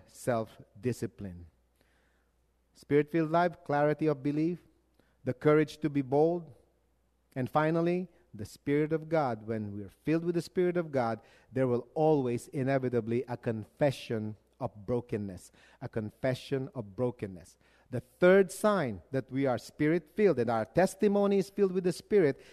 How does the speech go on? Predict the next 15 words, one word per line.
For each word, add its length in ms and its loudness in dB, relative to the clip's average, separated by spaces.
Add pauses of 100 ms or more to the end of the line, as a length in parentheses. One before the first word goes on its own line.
(160)
is 160 2
that 200 0
we 220 2
are 180 2
broken 600 -2
before 340 -4
God. 320 -2 (200)
We 140 2
confess 680 0
that 280 -4
brokenness. 520 -2
Look 160 0
at 100 0
the 60 2
final 360 2